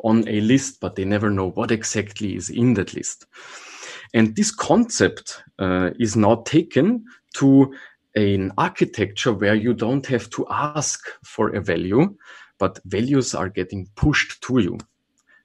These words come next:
When you are used to work with set and get methods, this is, like, our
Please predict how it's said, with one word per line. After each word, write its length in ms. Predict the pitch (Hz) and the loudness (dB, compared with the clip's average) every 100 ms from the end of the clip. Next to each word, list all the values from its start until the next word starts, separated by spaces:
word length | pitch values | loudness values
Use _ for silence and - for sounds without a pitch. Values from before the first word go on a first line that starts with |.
| _ _ _ - - _ _ _ _ _ _ _ _ _ - | _ _ _ -20 -20 _ _ _ _ _ _ _ _ _ -2
When 240 | 113 180 | 2 4
you 140 | 156 | 4
are 100 | 117 | 4
used 380 | 104 117 147 - | 4 2 0 -2
to 60 | 120 | -6
work 320 | 104 101 101 | 0 0 0
with 180 | 101 - | -6 -6
set 420 | - - 120 120 | -8 0 0 0
and 220 | 107 98 | -8 -4
get 260 | 120 135 - | -2 -2 -2
methods, 480 | 95 82 113 110 - | -4 -2 -2 -2 -4
this 200 | 101 110 | -6 -6
is, 160 | 101 | -4
like, 240 | 87 87 - | -2 -2 -2
our 400 | 85 85 85 | 0 2 0